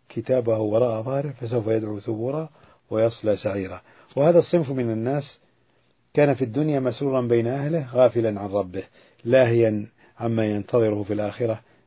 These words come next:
من العذاب، وهو يظن أنه لن يرجع إلى بارئه، وربه يعلم بكل خطواته وحركاته، ويعلم أنه صائر إليه بعمله، فما أعظم خسرانه. إنه كان في أهله مسرورا،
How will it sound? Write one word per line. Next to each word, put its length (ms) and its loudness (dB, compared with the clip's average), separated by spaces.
من 100 -2
العذاب، 540 -2
وهو 200 -4
يظن 420 -2
أنه 320 -6
لن 120 -2
يرجع 320 -2
إلى 240 -2
بارئه، 420 -6
وربه 420 0
يعلم 480 0
بكل 280 -2
خطواته 640 -2
وحركاته، 720 -4
ويعلم 460 -4
أنه 440 -8
صائر 440 -2
إليه 640 -8
بعمله، 500 -6
فما 540 -4
أعظم 440 0
خسرانه. 580 -6
إنه 420 -2
كان 320 -2
في 240 -4
أهله 260 -2
مسرورا، 540 -8